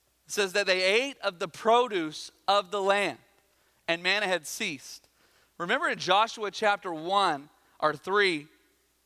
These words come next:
or four or three, <laughs> Joshua chapter three, it says that the waters were raging because it was the season of harvest. It was the season of harvest.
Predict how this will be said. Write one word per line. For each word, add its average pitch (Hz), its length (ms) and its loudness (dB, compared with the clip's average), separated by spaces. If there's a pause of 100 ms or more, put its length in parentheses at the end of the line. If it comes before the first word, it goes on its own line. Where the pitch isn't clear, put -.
(520)
or 165 140 4
four 214 340 -2
or 160 100 4
three, 151 400 -2 (340)
<laughs> - 60 -20
Joshua 233 400 0
chapter 214 320 0
three, 208 300 2 (300)
it 202 160 0
says 214 240 -2
that 208 160 0
the 190 100 0
waters 254 880 2 (200)
were 202 280 4
raging 202 760 2 (300)
because 196 420 0
it 208 120 -2
was 196 220 0
the 175 120 -8
season 180 800 -2 (380)
of 131 100 -12
harvest. - 720 -8 (2500)
It 151 60 -6
was 156 180 -4
the 160 100 -6
season 185 460 -6
of 127 120 -10
harvest. - 560 -12